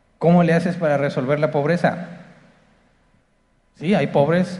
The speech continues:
que, debido a una circunstancia fuera de su control, se empobrecieron.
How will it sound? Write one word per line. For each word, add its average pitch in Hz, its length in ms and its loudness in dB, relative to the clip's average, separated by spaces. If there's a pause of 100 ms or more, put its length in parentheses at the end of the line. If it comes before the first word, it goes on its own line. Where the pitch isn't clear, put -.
(160)
que, 110 500 -4
debido 120 300 0
a 151 40 -2
una 151 120 -2
circunstancia 135 640 -4
fuera 131 220 0
de 131 80 0
su 151 120 -4
control, 139 460 0 (280)
se - 120 -4
empobrecieron. 185 640 -2